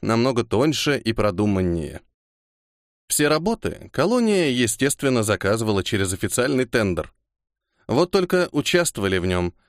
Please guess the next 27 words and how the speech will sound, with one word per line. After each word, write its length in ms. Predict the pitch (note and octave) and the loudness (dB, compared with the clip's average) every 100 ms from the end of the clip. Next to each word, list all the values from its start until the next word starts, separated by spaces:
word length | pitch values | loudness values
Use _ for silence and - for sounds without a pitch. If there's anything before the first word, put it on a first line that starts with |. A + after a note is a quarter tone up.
| _ | _
одни 540 | B2 G#2+ A2 G3 A#3 | 0 2 2 2 0
и 20 | |
те 220 | F3 F3 F3 | 0 0 2
же 160 | E3+ | -2
три 240 | - A#2 C#3 | 0 -2 -2
фирмы, 580 | - A#2+ A2+ A2 G#2 F#2+ | 0 0 2 2 0 0
которые, 420 | A2 G#2+ G2+ F#2+ | 0 0 0 -2
в 60 | |
свою 340 | - F#2 F#2+ F#2+ | -2 -2 0 0
очередь, 420 | G2 F#3+ F3 - | 0 0 -2 -2
принадлежали 680 | - D3+ C#3 A#2 G#2+ D#3+ D3+ | -2 0 2 0 0 0 0
друзьям 580 | A2 G#2 F2 G#2 D#3 D3 | 0 0 0 0 0 -2
и 160 | F#3 | -2
знакомым 580 | F3+ E3 C3+ E3+ F3 D#3+ | 0 0 0 0 0 0
полковника 560 | C3 G2+ F#2 F2+ F2 F#2 | -2 0 0 0 -2 -2
Семенова. 560 | A#2+ A#2+ F#2 D2 C2 _ _ _ _ _ _ - | -2 0 -2 -6 -12 _ _ _ _ _ _ -6
Вроде 500 | F#2 E3+ A#3+ C4+ A#3 | 0 2 2 0 0
ничего 500 | E3+ F3 E3+ G2 G2 | 0 0 2 -2 0
криминального. 680 | C#3+ G#3+ B3+ F#3 F2+ C#2+ - _ _ _ _ _ - | 0 0 0 -2 -4 -8 -18 _ _ _ _ _ 0
Ну 160 | C3 | 2
а 80 | B2+ | 4
если 340 | A2+ A2 A#2+ | 2 0 2
эти 160 | G#2+ A2+ | 0 0
друзья 480 | G#2+ A2 G2 G#2 G2 | 0 0 0 0 0
передают 480 | A2 A2 A2 A2 F#2+ | 0 0 2 0 0
деньги 300 | G#2+ G2+ G2+ | 0 0 -2
Семенову, 760 | - B2 G#2 F2+ G#2 C#3 | 0 2 2 0 -2 -6